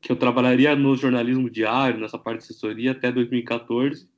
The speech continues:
e depois disso eu iria pra uma outra parte, mas sempre pensando no, no, no esporte e no futebol. Então, em dois mil e quatorze, eu decidi que eu queria trabalhar um pouco mais voltado à gestão esportiva.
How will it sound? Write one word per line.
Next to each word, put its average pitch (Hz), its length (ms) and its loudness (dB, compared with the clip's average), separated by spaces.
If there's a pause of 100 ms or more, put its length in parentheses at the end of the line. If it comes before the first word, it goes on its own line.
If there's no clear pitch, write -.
(460)
e - 80 -6
depois 123 400 2
disso 123 260 0
eu 135 680 2
iria 139 240 4
pra 143 100 -6
uma 143 100 2
outra 151 240 0
parte, 147 460 -2
mas 151 180 -6
sempre 160 220 -6
pensando 160 360 -2
no, 156 360 -2
no, 156 280 -4
no 147 80 0
esporte 151 560 0 (580)
e 139 60 2
no 143 100 4
futebol. 139 580 2 (420)
Então, 110 480 -2
em 120 40 2
dois 123 140 4
mil 127 100 2
e - 20 -12
quatorze, 127 340 0
eu 131 60 -2
decidi 131 300 -2
que 135 60 0
eu 135 100 0
queria 135 360 4
trabalhar 131 380 0
um 123 40 -2
pouco 131 200 -4
mais 135 320 -2 (260)
voltado 127 340 0
à 131 60 4
gestão 135 340 0
esportiva. 135 680 0